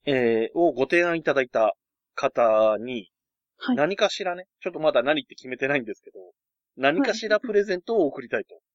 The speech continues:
Speaker 2: そうですね。
Speaker 1: 思っていますので、
Speaker 2: はい。
Speaker 1: えー、まだ送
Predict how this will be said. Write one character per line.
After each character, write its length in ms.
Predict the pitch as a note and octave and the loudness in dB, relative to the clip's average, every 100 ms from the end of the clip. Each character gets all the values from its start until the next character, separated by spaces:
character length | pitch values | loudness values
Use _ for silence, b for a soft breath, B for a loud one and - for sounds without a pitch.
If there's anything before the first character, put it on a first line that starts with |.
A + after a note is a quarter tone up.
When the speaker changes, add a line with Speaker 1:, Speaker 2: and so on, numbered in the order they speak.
| _ _ b b _ _ _ _ | _ _ b b _ _ _ _
Speaker 2:
そ 220 | - D4+ | -2 -2
う 20 | |
で 100 | F#3 - | -2 -12
す 80 | F#3 | -20
ね。 160 | F#3 _ _ | -20 _ _
Speaker 1:
思 220 | D#3+ C#3+ | -4 -2
っ 40 | C#3 | -2
て 100 | A#2+ | -2
い 60 | |
ま 100 | A#2+ | -2
す 100 | A2+ | -2
の 120 | G#2 G2 | -6 -4
で、 340 | C3 A2+ F#2+ _ _ _ _ | -2 -2 -6 _ _ _ _
Speaker 2:
は 200 | - B3+ | -4 -4
い。 100 | A3 _ | -4 _
Speaker 1:
え 60 | A2+ | -10
ー、 500 | - G4 F4 F#4 F#4+ _ _ _ _ _ | -8 -8 -10 -14 -20 _ _ _ _ _
ま 120 | F3+ F#3+ | -6 0
だ 160 | B2+ | 0
送 80 | G2 | -2